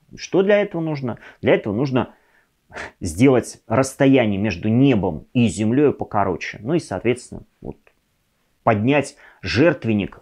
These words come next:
а именно жертвенник был способом общения с Богом или богами, повыше, поближе к небу. Это один вариант. Второй вариант, э, ну, он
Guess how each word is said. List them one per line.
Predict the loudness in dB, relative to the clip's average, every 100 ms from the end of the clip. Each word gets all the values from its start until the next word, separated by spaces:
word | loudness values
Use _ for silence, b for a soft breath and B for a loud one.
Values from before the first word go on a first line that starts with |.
| _ -4
а | 0 0 -4 -10 _
именно | -2 -2 -2 -2
жертвенник | -2 -2 -4 -8 -4
был | -4 -6 -10 _ -20 -20 -20
способом | -20 -10 -4 -4 -2 -2 -2
общения | -2 -4 -2 0 0 -2 -8
с | -12
Богом | -12 -12 -8 2 2 2 0
или | -2
богами, | -2 -2 2 4 4 0 -4 b b b _ 0
повыше, | 4 6 6 4 -4
поближе | -4 0 2 0 -2
к | -6
небу. | -6 -8 -12 -20 _ -6
Это | -2 0
один | 0 -4 -6
вариант. | -10 -14 _ B B 0
Второй | 4 6 4
вариант, | 4 4 4 -2
э, | 0 2 6 6 4 2
ну, | 2 0 0
он | 0 4 4 2